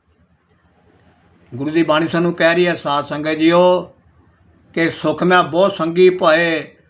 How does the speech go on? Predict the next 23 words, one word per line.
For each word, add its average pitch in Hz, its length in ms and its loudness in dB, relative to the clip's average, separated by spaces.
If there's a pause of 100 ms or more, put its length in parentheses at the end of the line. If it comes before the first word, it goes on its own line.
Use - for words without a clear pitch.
(320)
ਦੁੱਖ 156 320 -6
ਮੈਂ 190 220 0
ਸੰਗ 170 280 0
ਨਾ 208 200 2
ਕੋਏ, 190 680 -2 (460)
ਕਹੋ 156 300 0
ਨਾਨਕ 160 400 0
ਹਰ 151 300 -2
ਭਜਮਨਾ, 165 720 0 (440)
ਅੰਤ 202 260 -6
ਸਹਾਈ 139 500 -4
ਹੋਏ, 123 280 -8
ਆਖੋ 117 320 -8
ਸਤਨਾਮ 123 840 -2 (260)
ਸ੍ਰੀ 120 160 -14
ਵਾਹਿਗੁਰੂ।" - 840 -12
ਉਹ 165 120 -2
ਗੁਰੂ 147 200 -2
ਨੇ 175 160 2
ਸਾਡੀ 156 320 0
ਬਾਂਹ 156 280 2
ਫੜਨੀ 156 440 -4
ਹੈ, 190 340 0